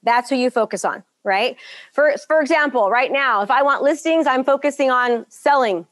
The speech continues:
seller content, right? I'm targeting sellers. I'm retargeting sellers. I'm, I'm going after sellers. All my content is regarding the marketing that we do, what, what makes us different, what makes us unique.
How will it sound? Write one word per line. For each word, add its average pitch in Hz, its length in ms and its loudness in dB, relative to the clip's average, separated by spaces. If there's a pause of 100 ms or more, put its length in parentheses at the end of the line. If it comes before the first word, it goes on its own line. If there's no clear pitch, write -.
(100)
seller 285 380 0
content, 196 460 -4 (120)
right? 214 140 -2
I'm 240 160 -2
targeting 269 420 0
sellers. 254 460 2
I'm 208 120 -2
retargeting 226 760 0
sellers. 214 380 0
I'm, 190 180 -4
I'm 240 220 0
going 269 220 2
after 247 220 -2
sellers. 214 460 -2 (380)
All 240 180 2
my 277 160 0
content 269 380 -2
is 214 100 -4
regarding 220 400 0 (240)
the 220 100 -2
marketing 254 460 0
that 262 100 0
we 254 120 0
do, 254 160 0
what, 220 140 0
what 254 180 0
makes 247 160 -4
us 233 120 -2
different, 240 280 -2
what 233 100 -2
makes 208 160 -4
us 226 220 -6
unique. 208 380 -4